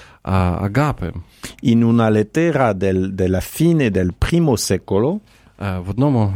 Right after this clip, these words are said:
Speaker 1: листі, е, в одному, м, тексті кінця першого століття
Speaker 2: Sant Ignazio
Speaker 1: святий Ігнатій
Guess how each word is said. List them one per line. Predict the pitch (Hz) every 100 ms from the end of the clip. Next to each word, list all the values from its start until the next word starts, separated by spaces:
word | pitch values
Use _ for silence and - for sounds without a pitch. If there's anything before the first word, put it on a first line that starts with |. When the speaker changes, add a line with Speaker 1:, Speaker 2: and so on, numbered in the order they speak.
| 107 107
Speaker 1:
листі, | 110 110 - - - 120 147 160 107
е, | 98
в | 98
одному, | 101 117 104
м, | 95 85 95 92 92
тексті | - 135 - - 110
кінця | - 110 104 120 110
першого | 113 110 - 104
століття | 104 - 107 95 - - 135 175 _
Speaker 2:
Sant | - - 123 117 107 -
Ignazio | 117 104 101 95 87 - - 196 -
Speaker 1:
святий | - 113 - 104
Ігнатій | 92 95 87 - 117